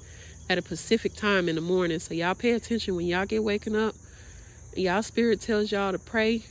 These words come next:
pray. When y'all spirit tells y'all to get a pen and write, or even if it's your phone, God is, God is downloading secrets, details, blueprints, businesses. To someone,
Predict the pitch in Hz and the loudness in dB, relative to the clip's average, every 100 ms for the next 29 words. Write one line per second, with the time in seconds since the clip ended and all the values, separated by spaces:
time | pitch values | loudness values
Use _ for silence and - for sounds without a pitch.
0 | - - - 190 165 180 - 160 175 202 | -20 -8 2 4 4 0 -6 -2 0 0
1 | - 233 226 233 214 214 190 170 180 233 | 0 0 2 0 0 0 -2 -2 0 0
2 | - 226 214 175 190 226 214 190 180 233 | 0 0 2 2 0 0 0 0 0 0
3 | 214 196 196 - 160 - 196 226 202 165 | -2 -2 -4 0 -2 0 0 4 4 2
4 | - - - - 170 175 175 - 170 170 | -8 -18 -18 -2 2 2 0 -2 2 2
5 | 196 - - - - - - 185 175 175 | 0 -6 -12 -18 -20 -20 -18 -12 -2 2
6 | 202 208 202 170 - - 247 - 165 175 | 4 4 2 0 -4 2 2 4 2 0
7 | - 226 - 220 170 156 156 196 233 220 | -2 -2 2 2 2 0 2 2 2 0
8 | 165 - - - - - - - 220 254 | 0 -2 -14 -16 -18 -20 -8 4 4 6
9 | 214 180 - 151 147 - - - - - | 2 0 -2 -4 -4 -12 -16 -18 -20 -20
10 | - - - - 185 180 214 254 226 180 | -20 -18 -12 -2 0 2 2 4 4 2